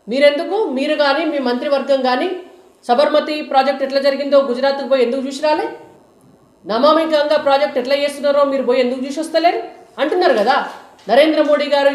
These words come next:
చేస్తేనేమో అప్రిషియేట్ చేస్తున్నారు అందరూ, నేను చేస్తేనేమో అప్రిషియేట్ చేస్తలేరు అంటున్నారు.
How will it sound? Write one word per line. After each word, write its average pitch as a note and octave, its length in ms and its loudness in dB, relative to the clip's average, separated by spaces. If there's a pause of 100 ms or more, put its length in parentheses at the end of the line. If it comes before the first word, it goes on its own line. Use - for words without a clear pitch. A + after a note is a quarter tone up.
చేస్తేనేమో C4+ 540 0 (560)
అప్రిషియేట్ C#4+ 480 -2
చేస్తున్నారు D4 460 -4
అందరూ, D#4 240 0 (560)
నేను E4 260 4
చేస్తేనేమో E4+ 540 2
అప్రిషియేట్ D#4+ 420 -4
చేస్తలేరు C#4 420 0
అంటున్నారు. F3 340 -8